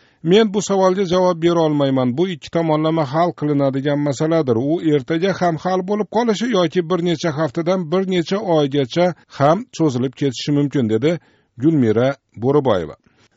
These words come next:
Ma'lumki, So'x insidenti Qirg'izistonning O'zbekiston hududidagi Barak eksklavi aholisi hayotiga ham ta'sir qilgan.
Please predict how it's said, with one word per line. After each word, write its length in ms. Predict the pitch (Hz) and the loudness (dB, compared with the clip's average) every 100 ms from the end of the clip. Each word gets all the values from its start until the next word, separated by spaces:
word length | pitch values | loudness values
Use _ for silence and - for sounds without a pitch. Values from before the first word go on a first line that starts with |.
| - | 0
Ma'lumki, 420 | 175 220 226 240 | 2 4 2 0
So'x 320 | - 220 226 | 0 2 2
insidenti 580 | 214 202 202 190 208 208 | 0 -2 -2 0 0 0
Qirg'izistonning 680 | 226 196 190 160 190 196 202 | -2 -4 -4 -2 0 2 2
O'zbekiston 480 | 185 165 175 - 190 | 0 0 -2 -2 -4
hududidagi 640 | 165 170 170 165 160 175 185 | -2 0 0 0 -2 0 2
Barak 400 | 156 165 175 170 | 2 2 0 0
eksklavi 600 | 165 - - 180 170 190 | -4 -4 -2 0 2 0
aholisi 600 | 160 - 160 160 143 175 | -2 -2 0 0 0 -4
hayotiga 600 | - 160 156 131 147 135 | 0 0 0 0 -2 -2
ham 220 | 147 131 | 0 0
ta'sir 380 | 127 135 117 123 | 2 0 0 -4
qilgan. 360 | 131 120 120 | -2 0 2